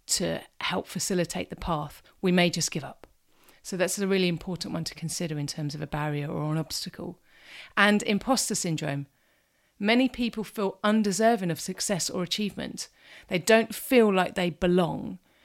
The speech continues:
that success is not achieved through their own merit. Now,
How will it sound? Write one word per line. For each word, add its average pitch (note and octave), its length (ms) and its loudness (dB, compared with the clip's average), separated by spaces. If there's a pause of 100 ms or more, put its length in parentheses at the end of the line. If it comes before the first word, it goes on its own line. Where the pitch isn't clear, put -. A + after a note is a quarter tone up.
(160)
that F#3 180 -2
success G3+ 580 -2
is F#3 120 -2
not G3+ 300 4
achieved F3+ 560 0
through E3+ 260 -2
their E3 200 -2 (100)
own E3+ 440 0 (120)
merit. - 580 -4 (680)
Now, E3+ 300 2